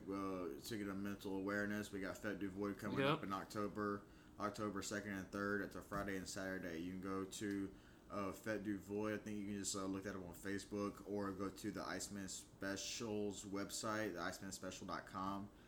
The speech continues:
Speaker 1: Uh, shout out to Charlie, Will, Steve, and, uh, uh, fucking Hunter. Uh, love and Charlie, man, love them, love those guys so fucking much, man. They, uh,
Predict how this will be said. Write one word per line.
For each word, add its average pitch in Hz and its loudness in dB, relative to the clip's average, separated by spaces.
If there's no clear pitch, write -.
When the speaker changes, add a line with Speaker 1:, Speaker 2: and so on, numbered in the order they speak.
Speaker 1:
Uh, 92 0
shout 92 -2
out 87 -4
to 90 -6
Charlie, 95 2
Will, 95 2
Steve, 95 2
and, 87 -4
uh, 87 -4
uh, 87 -2
fucking 92 -2
Hunter. 101 0
Uh, 90 0
love 98 0
and 90 -2
Charlie, 95 2
man, 90 -2
love 95 0
them, 92 -4
love 90 -2
those 87 -6
guys 90 -2
so 90 -4
fucking 90 -6
much, 87 -4
man. 85 -4
They, 85 0
uh, 82 0